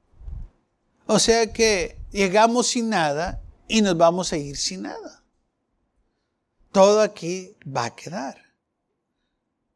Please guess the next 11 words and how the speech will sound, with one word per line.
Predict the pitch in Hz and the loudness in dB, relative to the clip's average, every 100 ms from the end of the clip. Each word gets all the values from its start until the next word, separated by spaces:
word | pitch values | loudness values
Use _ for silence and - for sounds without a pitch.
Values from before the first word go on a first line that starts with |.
| _ _ _ _ _ | _ _ _ _ _
Solo | - 226 226 226 233 | 0 4 6 8 8
las | 220 185 - | 6 2 -4
cosas | 208 214 208 220 | -2 -2 -2 -4
del | 214 | -6
Señor | 202 - 196 160 147 151 165 | -4 -2 -4 -2 -4 -4 -4
nos | 151 127 | -6 -6
van | 120 120 | -8 -10
a | |
acompañar, | 123 120 107 110 95 - - | -10 -12 -12 -16 -16 -14 -12
nuestra | 143 135 - 123 | -8 -8 -8 -8
salvación. | 113 104 104 - 98 - | -6 -6 -6 -6 -6 -10